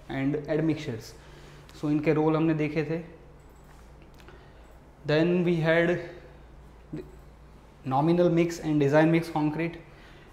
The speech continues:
Nominal mix in which predetermined ratios were used, say एम ट्वेंटी का हो गया, one is to one point five is to three। Nominal mix जो हमको ड्यूरेबिलिटी, वर्केबिलिटी के क्राइटेरिया को एंश्योर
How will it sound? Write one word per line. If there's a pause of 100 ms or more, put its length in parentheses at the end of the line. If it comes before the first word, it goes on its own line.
(100)
Nominal
mix
in
which
predetermined
ratios
were (260)
used, (800)
say
एम
ट्वेंटी
का
हो
गया,
one
is
to
one
point
five
is
to
three। (580)
Nominal
mix (120)
जो
हमको
ड्यूरेबिलिटी,
वर्केबिलिटी
के
क्राइटेरिया
को
एंश्योर